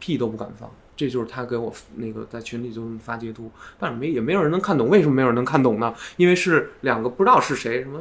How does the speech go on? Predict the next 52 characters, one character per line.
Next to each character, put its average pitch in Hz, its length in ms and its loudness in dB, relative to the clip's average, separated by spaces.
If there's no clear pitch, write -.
这 208 80 -2
儿 226 100 0
一 170 80 0
个 175 160 0
微 170 160 -2
信， 170 280 -4
这 208 80 0
儿 196 100 0
一 160 40 -2
个 160 40 -2
微 160 160 -2
信， 156 140 -4
这 165 100 -2
儿 165 60 -2
一 147 40 -2
个 135 60 -4
微 139 80 0
信， 139 160 -6
这 143 100 -2
么 131 140 -2
聊 117 260 -2
这 156 80 2
个 151 120 -2
故 151 200 -2
事， - 120 -12
聊 120 160 -2
管 139 240 0
理 123 100 -4
的 107 100 -10
一 110 80 -8
个， 127 80 -10
一 135 40 -10
个 135 120 -4
那 143 100 -2
种 113 200 -4
跟 143 140 -4
微 151 100 -2
信 143 140 -6
截 123 140 0
图 117 200 -4
似 123 120 -6
的， 113 100 -10
他 165 60 -4
就 - 20 0
用 160 160 0
这 180 100 2
种 117 140 0
办 120 220 0
法 110 160 -12
来， 113 240 -10
来 120 160 -2
骂， 139 280 -2